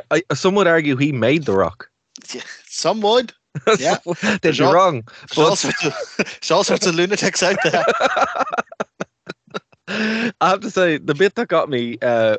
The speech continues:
Speaker 1: when this show <laughs> opened, the King for the first time ever has a laptop in front of him. You think they would have, like, done that sooner? But then again,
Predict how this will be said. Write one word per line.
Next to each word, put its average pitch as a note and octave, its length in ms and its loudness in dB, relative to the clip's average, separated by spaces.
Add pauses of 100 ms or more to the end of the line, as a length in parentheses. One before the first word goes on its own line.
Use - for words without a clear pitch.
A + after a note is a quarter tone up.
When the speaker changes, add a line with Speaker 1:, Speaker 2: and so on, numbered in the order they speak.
(180)
Speaker 1:
when C#3 160 -2
this C3+ 120 -2
show A#2+ 180 0
<laughs> B2 80 -2
opened, B2 380 -4
the C3+ 120 -2
King G3 320 0
for - 80 -4
the D3+ 80 -2
first D#3 360 0
time C3 280 0
ever B2 260 2
has A#2 140 -2
a G#2 60 2
laptop A#2 480 0
in F3 80 -2
front F3+ 240 0
of G3 60 2
him. G#3+ 200 0 (320)
You F3+ 100 4
think C4 220 0
they G#3+ 100 6
would G3+ 160 4
have, G3 100 4
like, D#3 240 4 (580)
done D#3+ 220 4
that C#3+ 220 2
sooner? F3+ 380 0
But E3+ 120 -2
then G#3+ 140 4
again, F3 300 2